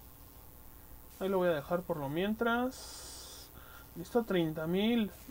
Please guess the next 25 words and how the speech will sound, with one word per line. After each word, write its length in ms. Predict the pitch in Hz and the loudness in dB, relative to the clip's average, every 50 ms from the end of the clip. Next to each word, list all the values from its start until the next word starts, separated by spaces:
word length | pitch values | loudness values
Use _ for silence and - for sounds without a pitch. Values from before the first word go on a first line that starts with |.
| - - | -8 4
Y 120 | 160 175 | 6 6
esto 240 | 190 190 - 240 220 | 6 8 6 4 6
tarda 440 | - 233 226 226 233 233 226 226 220 | 10 10 10 12 12 10 8 8 8
tres 340 | - 220 220 220 240 220 214 | 8 10 12 10 10 8 6
días, 400 | 233 247 302 302 254 220 180 170 | 8 8 10 10 10 10 8 4
setenta 460 | 185 180 170 175 170 175 175 180 175 | 2 2 4 6 4 6 8 10 8
y 60 | 175 | 10
dos 260 | 180 208 214 208 - | 10 8 6 6 6
horas. 440 | 226 226 220 196 151 135 - - - - - - - - - - - - - - - - | 6 6 6 6 4 2 -4 -8 -14 -14 -16 -16 -16 -16 -16 -16 -16 -16 -14 -12 -2 0
Un 140 | 196 208 | 2 6
Warframe 340 | 214 226 214 - - 233 220 | 6 6 6 6 2 0 2
ta-, 160 | - 220 214 - - - - - - | 2 0 -2 -2 -8 -16 -16 -2 4
tarda 300 | - 208 214 220 214 202 | 6 6 8 8 4 4
tres 300 | 202 208 202 202 202 175 | 4 4 4 4 4 4
días. 400 | 185 180 170 151 135 131 - - - - - - - - - - - - - 165 | 4 4 4 4 2 -2 -4 -10 -16 -16 -18 -16 -16 -16 -16 -16 -16 -16 -14 -8
Lo 160 | 160 147 147 - | -8 -8 -8 -4
que 120 | - 151 | -6 -6
parece 460 | 143 - 147 147 151 151 - 160 147 | -2 0 0 0 0 -2 -4 -6 -6
Clave. 380 | - - 175 175 190 196 202 - - - - - - - - - - - - - - - - | -2 0 2 4 4 4 2 0 -6 -14 -16 -16 -16 -16 -16 -16 -16 -16 -16 -16 -16 -6 0
Nano 400 | 160 151 147 147 143 143 143 139 - - - - | 2 2 4 4 4 2 2 0 -2 -12 -6 0
putiesporas. 1160 | - 160 143 - 147 143 143 - - 208 202 170 151 156 160 - - - - - - - - - - - - - - | 0 0 2 2 0 -2 -2 2 4 6 6 6 4 2 0 -6 -10 -12 -14 -14 -14 -14 -16 -16 -16 -16 -16 -10 -6
Mm, 600 | 180 180 180 180 180 180 180 175 175 170 175 175 170 175 175 - - | -4 -2 -2 -2 -2 -2 -2 -4 -4 -4 -4 -6 -6 -8 -12 -14 -14
es 120 | - - | -8 -6
X, 340 | 165 160 - - 131 - - | -6 -6 -6 -8 -10 -8 -6
¿no? 120 | 175 226 | -6 -6